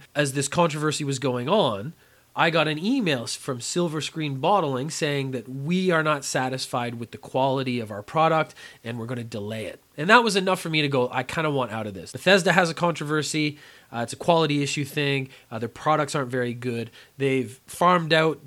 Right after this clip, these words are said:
the production of this drink to Silver Screen Bottling, which makes alcohol in unique bottles based off franchises. So they have, like, a Star Trek, uh, James T Kirk whiskey and stuff like that. So if you, you're interested in that, they actually have a lot of products already set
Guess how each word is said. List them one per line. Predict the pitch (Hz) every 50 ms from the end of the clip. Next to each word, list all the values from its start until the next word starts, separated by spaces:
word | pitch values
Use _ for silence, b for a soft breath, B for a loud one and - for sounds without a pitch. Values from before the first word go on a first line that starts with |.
| 131 123
the | 135 139 135 123 120
production | - - 165 143 151 160 - - - 156 143 135
of | 127 - 123 127 123 120 113 113 120
this | 123 127 117 110 104 - - - - - _ -
drink | 127 120 165 226 233 175 143 175 208 - b b b b b b b b b -
to | - - 160 151 143 139 139 131 127 127 - - -
Silver | - - 175 165 143 151 139
Screen | - - 135 123 120
Bottling, | 127 165 190 185 185 185 180 170 147
which | 135 120 -
makes | 135 165 185 185 165 - - - - b b b b
alcohol | - 139 165 180 175 180 156 143 - 151 156 147 147 147 139 135 - -
in | 165 170 175 160 147
unique | 135 143 139 143 165 170 147 139 127
bottles | 151 151 147 147 143 139 135 135 - - - _ _ _ 135
based | 135 147 139 139 151
off | 120 -
franchises. | - 113 110 120 120 - 117 104 98 92
So | - -
they | 143 170
have, | 196 208 160
like, | 156 147 -
a | 120
Star | - - - 135 123 127 123 123
Trek, | - - - 123 117 113 - - - b b b b b b b -
uh, | 110 107 104
James | 110 117 - 120 113 113 113
T | - - 120 110
Kirk | - - - 135 110 - -
whiskey | 104 123 - - - 120 127 127 123
and | 117 107
stuff | - - 123 110 -
like | 110 104 -
that. | 127 120 113 - B B B B B
So | - - 175
if | 170 147
you, | 175 175 165 -
you're | 143 175 208 285
interested | 370 392 330 - - - 165
in |
that, | 160 147 131
they | 139 185
actually | 226 220 - 165
have | 139 185 165
a | 156
lot | 151 151 151
of | 143 139
products | - 156 139 131 127 -
already | 139 139 139 131 131 135 131 113
set | - - - 254 254 185 156 143 B